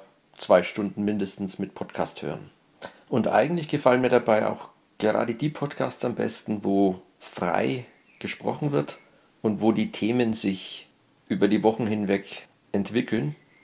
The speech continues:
Ein Podcast, der mich in der Hinsicht besonders motiviert hat, war Ein Minimalist erzählt. Dort steht eben auch die Einfachheit der Produktion im Mittelpunkt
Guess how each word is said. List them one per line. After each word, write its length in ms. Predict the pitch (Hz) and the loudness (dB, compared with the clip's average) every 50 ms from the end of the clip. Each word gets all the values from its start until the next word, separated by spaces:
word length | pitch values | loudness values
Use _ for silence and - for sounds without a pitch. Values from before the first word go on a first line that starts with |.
| _ _ _ - - - _ _ _ _ _ _ _ | _ _ _ -20 -20 -20 _ _ _ _ _ _ _
Ein 240 | - 107 117 135 151 | 4 6 6 6 6
Podcast, 460 | 147 - 143 143 - 139 127 - - | 4 2 2 2 4 2 2 4 4
der 80 | 131 123 | 4 4
mich 340 | 123 117 113 - - - - | 4 4 0 -2 -6 -10 -4
in 80 | 117 - | 2 6
der 120 | 120 117 | 6 6
Hinsicht 360 | 117 127 127 120 - 110 - - | 6 4 -2 -2 -4 -6 -6 -6
besonders 760 | 98 - - 101 123 143 147 143 - - - - - - - - - _ _ | -4 -2 0 0 2 2 0 -2 -2 -4 -6 -6 -8 -10 -12 -18 -20 _ _
motiviert 540 | - 117 123 123 143 135 120 127 123 120 - | 0 2 2 2 2 0 0 2 0 0 0
hat, 200 | 110 113 113 - - - - - _ - - | -2 -4 -4 -6 -14 -20 -20 -20 _ -20 -12
war 420 | - 104 98 98 95 95 95 - - - | -2 2 4 6 6 6 4 0 0 0
Ein 180 | 104 107 113 120 | 2 2 2 2
Minimalist 580 | 123 131 131 127 117 110 107 - - - - - | 2 2 2 2 2 0 0 0 -4 -4 -4 -4
erzählt. 540 | - - - - 92 98 - 156 151 - - - _ _ _ _ _ _ _ | -4 -2 2 2 2 4 2 0 -4 -8 -12 -20 _ _ _ _ _ _ _
Dort 220 | - 110 113 117 - | 6 6 6 6 4
steht 260 | - - 117 113 - | -2 -2 -2 -2 0
eben 240 | 135 127 120 117 - | -2 -2 0 0 0
auch 160 | 104 110 - | 0 0 0
die 160 | - - - | -2 -2 0
Einfachheit 520 | - 82 113 - - 160 131 135 135 - | 0 -2 -2 0 -2 0 2 2 2 2
der 60 | 127 120 | 2 2
Produktion 540 | - 127 117 113 110 - - - 123 120 | 2 2 2 2 0 -6 -2 0 2 2
im 80 | 113 110 | 2 2
Mittelpunkt 560 | 113 120 127 123 - 127 123 123 117 117 - | 0 0 -2 -2 0 0 0 0 -2 -4 -10